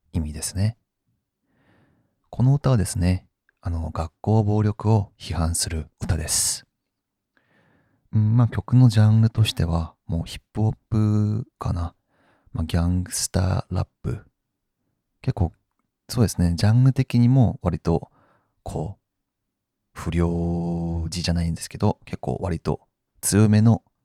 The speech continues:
印象を与えるような音楽のジャンルですね。まあ、やっぱり学校暴力を批判するメッセージを込めた曲だから、まあ、そういうジャンルで表現し-、表現したんじゃないかなと思います。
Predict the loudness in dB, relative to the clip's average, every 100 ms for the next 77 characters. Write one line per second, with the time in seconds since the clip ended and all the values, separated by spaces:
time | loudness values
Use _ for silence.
0 | _ _ _ _ 0 2 2 0 -2 0
1 | -2 -4 -4 -2 -2 -2 -2 0 -2 -4
2 | _ _ _ -2 0 -2 0 2 2 -4
3 | -6 -4 -4 -6 -4 -4 -4 _ _ _
4 | _ _ _ _ _ _ _ _ -6 0
5 | 2 2 2 0 2 0 -2 0 2 4
6 | 4 4 4 2 0 2 2 2 2 2
7 | 2 2 0 -2 -2 0 0 0 -6 _
8 | _ _ 0 2 2 -2 -6 0 0 2
9 | 2 0 0 _ _ _ _ -10 -8 -4
10 | -2 0 0 0 0 0 0 0 2 0
11 | _ _ _ -6 -2 -2 -2 -6 -10 -2
12 | 0 2 0 0 -2 2 2 2 2 0
13 | -2 -6 _ _ _ _ _ _ _ -2
14 | 0 0 -4 -4 -4 -6 -10